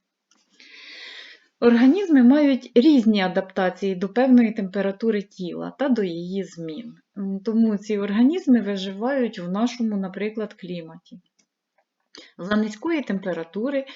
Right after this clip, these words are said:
хімічні реакції можуть сповільнюватися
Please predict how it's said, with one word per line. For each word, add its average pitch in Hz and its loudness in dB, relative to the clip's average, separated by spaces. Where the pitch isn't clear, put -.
хімічні 202 -2
реакції 190 -4
можуть 208 -4
сповільнюватися 170 -10